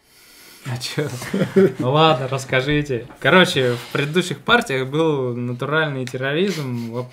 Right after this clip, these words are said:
просто уходили в заложь, потому что действие позволяет вам взять любых помощников из общего запаса. Соответственно, выгодно брать других помощников для того, чтобы ими расплачиваться, когда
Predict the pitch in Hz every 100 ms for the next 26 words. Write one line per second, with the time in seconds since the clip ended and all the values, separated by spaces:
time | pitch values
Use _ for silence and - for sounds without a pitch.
0 | - 175 185 175 - 135 127 123 131 170
1 | 131 120 135 156 123 123 143 143 - 123
2 | - - 127 143 233 170 151 131 123 156
3 | 208 147 156 123 151 147 151 160 196 143
4 | - 139 151 131 120 113 107 120 127 120
5 | 117 107 117 202 247 160 - - - -
6 | 123 185 233 170 147 165 208 147 139 123
7 | 143 120 127 127 131 120 - 113 180 226
8 | 208 156 113 117 113 127 127 120 107 120
9 | 113 110 107 170 226 262 - 220 196 170
10 | 165 160 156 151 143 135